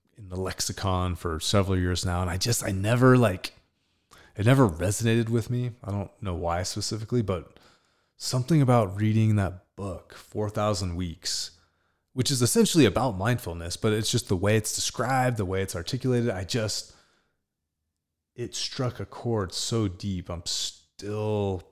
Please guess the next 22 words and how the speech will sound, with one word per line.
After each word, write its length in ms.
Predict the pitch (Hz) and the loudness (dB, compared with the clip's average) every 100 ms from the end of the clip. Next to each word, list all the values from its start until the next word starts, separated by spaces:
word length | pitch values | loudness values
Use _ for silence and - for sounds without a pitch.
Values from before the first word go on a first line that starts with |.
| - - | -20 -6
kinda 200 | 104 92 | -4 -2
trying 320 | - 95 87 | 0 0 0
to 100 | 87 | -4
digest 540 | 85 80 82 80 - | -4 -4 -2 -2 -4
it 60 | 80 | -6
all, 120 | 76 | -4
but 140 | 85 | -2
I'd 140 | 82 87 | -2 0
highly 300 | 113 123 110 | 4 6 4
suggest 680 | - 95 92 92 90 - - _ _ _ _ _ | 2 -2 0 0 -2 -6 -12 _ _ _ _ _
you 60 | 98 | -12
consider, 680 | 90 - 92 87 82 82 - _ _ _ _ _ _ _ - 95 | -8 -4 -4 -2 -4 -6 -10 _ _ _ _ _ _ _ -12 -6
uh, 280 | 87 85 - _ _ _ _ _ | -4 -6 -10 _ _ _ _ _
the 140 | 98 85 | -14 -8
book, 300 | 87 78 - | -6 -6 -10
'cause 160 | 98 | -12
it's, 280 | 78 - - | -12 -10 -10
it's 220 | 92 - | -8 -8
just 180 | 82 - | -8 -6
so 240 | - 78 | -6 -8
good. 300 | 73 - 82 | -12 -16 -14
So 340 | - - 80 | -10 -8 -8